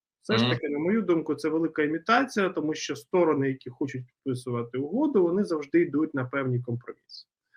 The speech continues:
Speaker 1: А для чого Сполучені Штати Америки виставляють такі вимоги, які підписати Україна або не може, або це, по суті, буде,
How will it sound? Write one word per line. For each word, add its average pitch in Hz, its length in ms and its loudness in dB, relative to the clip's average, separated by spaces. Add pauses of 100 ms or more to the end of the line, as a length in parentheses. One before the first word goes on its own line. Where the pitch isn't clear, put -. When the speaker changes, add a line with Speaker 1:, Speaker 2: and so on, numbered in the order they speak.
(580)
Speaker 1:
А 135 100 -2
для 170 180 8
чого 214 680 8
Сполучені 185 480 2
Штати 175 300 2
Америки 170 400 6
виставляють 143 680 2
такі 147 320 0
вимоги, 135 560 2
які 123 240 -2
підписати 127 680 -4
Україна 127 600 0
або 135 220 2
не 160 120 4
може, 123 400 2
або 127 200 -4
це, 127 160 -8
по 123 160 -8
суті, 123 300 -6
буде, 117 500 -4